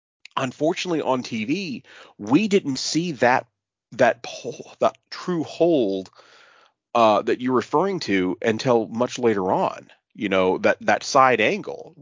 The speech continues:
Truly, we only saw where it looked like his left hand was, like, kinda on his back.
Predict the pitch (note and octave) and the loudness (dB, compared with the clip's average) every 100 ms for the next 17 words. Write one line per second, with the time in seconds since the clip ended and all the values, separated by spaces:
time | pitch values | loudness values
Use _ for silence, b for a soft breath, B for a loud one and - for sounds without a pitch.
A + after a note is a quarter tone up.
0 | - - G3+ A#3 C3+ A2 B B B G#2 | -14 -2 0 2 0 0 B B B 0
1 | D#3 G#3+ F3+ C3+ - A#2 A2+ G#2 G2+ A#2 | 4 4 2 0 2 2 2 0 -2 -2
2 | A#2+ G#2+ - - G#2 F#2 G2 E3 - G#2+ | -2 -2 -4 -10 -12 -4 -2 -2 -4 -6
3 | G2+ F#2 E2+ F2 E2+ - - - G#2 - | -4 -4 -4 -2 -2 -4 -14 -4 -4 0
4 | G2+ F#2 F#2 D#2 D2+ G2 D2 - - | 0 0 -4 -8 0 2 0 -4 -16